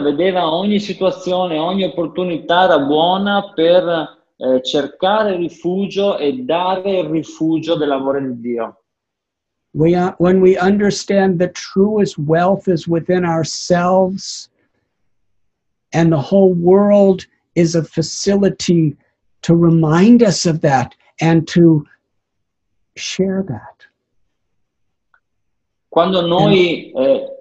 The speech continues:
Speaker 2: then there is no impediment to our spiritual progress.
Speaker 1: quando noi, eh, ci rendiamo conto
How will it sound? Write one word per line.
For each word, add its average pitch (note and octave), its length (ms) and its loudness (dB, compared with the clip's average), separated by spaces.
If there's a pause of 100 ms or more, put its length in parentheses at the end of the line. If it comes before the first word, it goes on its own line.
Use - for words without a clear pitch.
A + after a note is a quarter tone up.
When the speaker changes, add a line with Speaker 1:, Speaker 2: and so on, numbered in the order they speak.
(880)
Speaker 2:
then F3 160 2
there F3+ 180 2
is F3 180 -2
no F3 360 -2
impediment D#3+ 1160 -6 (380)
to - 200 -14
our A#2+ 100 -12
spiritual C3 640 -12
progress. - 800 -20 (880)
Speaker 1:
quando F#3+ 320 -2
noi, F3 760 0 (100)
eh, B2+ 340 -2
ci - 160 -6
rendiamo D#3+ 520 -4
conto C3+ 920 -2